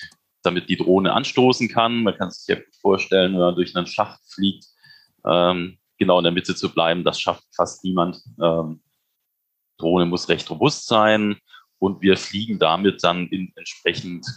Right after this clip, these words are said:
große Kanäle. Äh, jetzt, wir sprechen hier nicht von den Hausanschlüssen oder so, keine Angst.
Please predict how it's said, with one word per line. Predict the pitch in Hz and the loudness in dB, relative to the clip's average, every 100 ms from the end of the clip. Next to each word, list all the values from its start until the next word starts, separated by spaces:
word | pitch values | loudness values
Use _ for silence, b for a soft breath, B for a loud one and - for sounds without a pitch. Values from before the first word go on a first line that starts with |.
| _ | _
große | - - 92 - 90 | -12 0 0 2 0
Kanäle. | 82 73 73 71 76 76 67 - | 0 0 2 4 4 4 2 0
Äh, | 78 78 76 71 _ _ _ - - | 2 2 0 -4 _ _ _ -20 -20
jetzt, | - - - _ | -20 -20 -20 _
wir | - | -20
sprechen | - 78 85 | -4 -4 -4
hier | 80 | -8
nicht | 80 80 - | -8 -10 -6
von | 82 78 | -6 -4
den | 80 | -2
Hausanschlüssen | 87 90 - 87 - 95 - 87 | 0 0 -4 -6 -4 -4 -4 -6
oder | 85 87 85 | 0 2 2
so, | 87 | 0
keine | - 78 - | -2 -2 0
Angst. | 117 123 - | 0 -4 -14